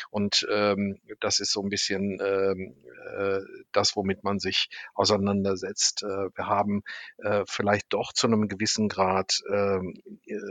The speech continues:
eine sehr hohe Hoffnung. Wir haben aber zu einem gewissen Grad auch eine gewisse Perspektivlosigkeit, weil es eben keine konkreten Daten gibt, auf die man hinarbeiten kann.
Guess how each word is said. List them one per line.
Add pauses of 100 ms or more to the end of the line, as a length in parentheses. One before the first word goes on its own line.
(120)
eine
sehr
hohe
Hoffnung.
Wir
haben
aber
zu
einem
gewissen
Grad
auch
eine
gewisse
Perspektivlosigkeit, (440)
weil
es
eben
keine
konkreten
Daten
gibt,
auf
die
man
hinarbeiten
kann.